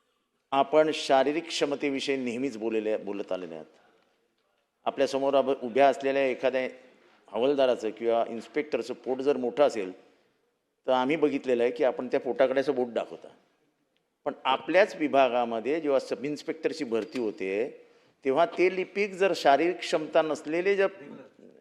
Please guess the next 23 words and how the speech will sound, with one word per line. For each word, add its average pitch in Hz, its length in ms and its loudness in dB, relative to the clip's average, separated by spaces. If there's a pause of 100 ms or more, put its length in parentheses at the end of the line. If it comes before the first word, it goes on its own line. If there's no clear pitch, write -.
(320)
दुय्यम 147 560 0
निरीक्षक 147 460 0
होणार 117 180 -2
असतील, 131 460 -6 (340)
ते 196 120 6
कितपत 220 560 2
योग्य 98 380 -2
आहे? 82 480 -12 (840)
आपल्याला 190 800 6 (1000)
आत्तापर्यंत 180 760 2
ही 175 220 2
पदं 180 300 0
ज्यांच्या 180 380 2
ज्या 170 200 12
ज्या 180 140 6
डिपार्टमेंटमध्ये 120 800 2
आहेत, - 100 -20 (500)
पोलीस 156 220 4
डिपार्टमेंटमध्ये 151 680 4
आहेत, 143 200 -2
परिवहन 131 420 2
खात्यात 143 340 4
आहेत, 143 120 2